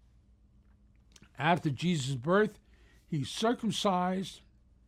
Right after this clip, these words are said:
and Saint Luke tells us he's gonna be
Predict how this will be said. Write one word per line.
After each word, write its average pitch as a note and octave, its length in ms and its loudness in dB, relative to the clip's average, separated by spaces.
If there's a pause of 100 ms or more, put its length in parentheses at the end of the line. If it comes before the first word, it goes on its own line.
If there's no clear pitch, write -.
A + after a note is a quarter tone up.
(280)
and D#3+ 420 0
Saint D#3+ 280 -4
Luke D#3+ 200 2
tells F#3 340 4
us F3+ 160 -2
he's D3+ 180 -6
gonna D#3 240 0
be D3 320 -2